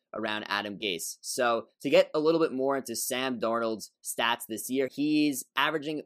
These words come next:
only five point five yards per attempt this season, which ranks thirty-fourth out of all quarterbacks.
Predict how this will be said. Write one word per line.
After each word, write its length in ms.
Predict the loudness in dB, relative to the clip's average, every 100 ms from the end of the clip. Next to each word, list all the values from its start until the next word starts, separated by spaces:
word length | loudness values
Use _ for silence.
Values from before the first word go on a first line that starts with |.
| -4
only 320 | -4 -4 -6 _
five 360 | -2 0 0 -2
point 240 | -6 -6 -6
five 300 | -2 -2 -2
yards 360 | 0 0 0 -2
per 140 | -8
attempt 400 | -8 -8 -10 -6
this 220 | -8 -4
season, 320 | -4 -4 -4
which 180 | -6 -4
ranks 300 | -6 -6 -14 -6
thirty-fourth 720 | 0 0 0 -6 -2 -2 -2 _ _ _ -2
out 100 | -2
of 80 | 0
all 280 | 0 0 0
quarterbacks. 500 | 0 2 0 -2